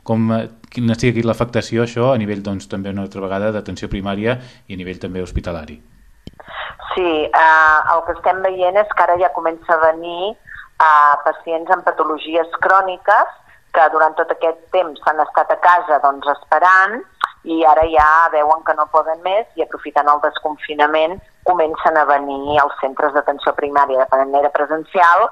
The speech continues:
Speaker 2: o bé les trucades de telèfon.
Speaker 1: Mhm.
Speaker 2: També nosaltres estem començant a fer un seguiment per telèfon, amb ajuda també del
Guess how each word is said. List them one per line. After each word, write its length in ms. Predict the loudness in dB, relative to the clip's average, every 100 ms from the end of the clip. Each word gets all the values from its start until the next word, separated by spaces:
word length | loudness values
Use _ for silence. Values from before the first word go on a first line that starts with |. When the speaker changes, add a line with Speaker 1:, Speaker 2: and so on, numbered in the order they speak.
| -4 -6
Speaker 2:
o 140 | 0 2
bé 140 | 2
les 220 | 2 2 0
trucades 460 | -4 0 0 0 -2
de 100 | 0
telèfon. 600 | 2 2 0 -2 -6 -6 _
Speaker 1:
Mhm. 280 | -18 -18 -8
Speaker 2:
També 200 | -4 0
nosaltres 540 | 2 4 4 2 -2 -4
estem 260 | -2 -2
començant 440 | 0 -2 -2 -2 0
a 100 | -2
fer 160 | -2
un 100 | -6
seguiment 720 | -4 -6 -6 -4 0 0 -4 -18 _ _ -2
per 100 | 0 2
telèfon, 720 | 2 4 2 0 0 0 0 -12 _ -10 -2
amb 260 | 0 0
ajuda 340 | -2 -4 -4 -2
també 340 | -2 0 2
del 140 | 2